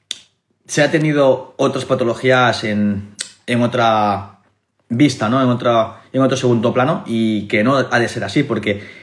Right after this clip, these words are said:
creedme cuando os, os digo y os decimos que hay enfermedades que matan muchísimo más que el covid y no es todo lo que, lo que muestra la tele, ¿verdad? Esperemos que se pueda unir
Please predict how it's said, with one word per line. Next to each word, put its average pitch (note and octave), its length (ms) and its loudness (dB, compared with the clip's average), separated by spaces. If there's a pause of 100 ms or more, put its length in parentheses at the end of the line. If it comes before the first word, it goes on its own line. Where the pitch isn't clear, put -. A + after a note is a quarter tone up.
(140)
creedme C3 480 0
cuando A2+ 340 0
os, G#2 840 2 (380)
os G2+ 160 -6
digo C3 260 2
y B2 60 4
os G#2 100 -2
decimos B2 400 -2
que G#2 160 -2
hay A#2 220 2
enfermedades A2 500 -2
que - 140 -8
matan A2 340 -4
muchísimo A#2+ 480 -2
más G2+ 140 -8
que - 80 -8
el F#2+ 120 -4
covid B2+ 240 2 (440)
y C3 160 -2
no B2 160 2
es B2 160 -6
todo A#2+ 200 2
lo G#2 140 0
que, G2+ 260 -6 (200)
lo A#2 160 -2
que A2 100 -2
muestra G#2 760 -4
la G#2 220 -2
tele, G2 300 -4 (520)
¿verdad? G2+ 280 -10 (100)
Esperemos A2+ 500 -4
que G#2 340 -2
se G#2 200 -6
pueda G#2+ 380 0
unir G#2+ 760 -4